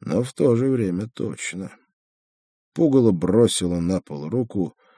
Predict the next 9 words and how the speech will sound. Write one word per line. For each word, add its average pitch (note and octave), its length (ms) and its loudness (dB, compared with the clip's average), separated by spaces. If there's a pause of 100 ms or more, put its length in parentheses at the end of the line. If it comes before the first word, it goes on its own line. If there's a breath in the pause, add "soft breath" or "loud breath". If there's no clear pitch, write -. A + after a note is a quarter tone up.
(140)
озадаченно E2+ 680 0
посмотрела D2+ 760 -4
на A2 80 0
меня, G2 260 -2
не E2+ 120 -2
понимая, C#2+ 600 -10
что E2+ 280 -12
я E2 80 -10
сказал. G2 540 -12